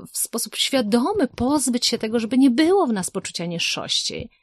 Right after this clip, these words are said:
nie możemy tym zarządzić, to właśnie dlatego, że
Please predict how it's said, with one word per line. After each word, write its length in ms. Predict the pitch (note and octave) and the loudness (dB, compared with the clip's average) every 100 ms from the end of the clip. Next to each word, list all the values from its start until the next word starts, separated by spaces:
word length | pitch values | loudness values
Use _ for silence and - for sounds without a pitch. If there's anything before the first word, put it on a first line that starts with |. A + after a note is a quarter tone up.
| _ _ - | _ _ 0
nie 120 | G#3+ | 4
możemy 460 | A3 G3 C4+ G4 G4+ | 4 4 4 2 0
tym 180 | A#3 | 0
zarządzić, 680 | G3+ F#3 D#3 C#3+ D#3 C4+ - _ _ _ _ | -2 -4 -6 -8 -8 -8 -10 _ _ _ _
to 100 | - | -8
właśnie 600 | E3+ G3+ B3 D#4 - F4 D4+ | -6 0 2 4 2 0 -2
dlatego, 720 | B3+ - E3 - F3+ G#3 A3+ | -4 -6 -10 -8 -8 -8 -8
że 180 | F3 | -6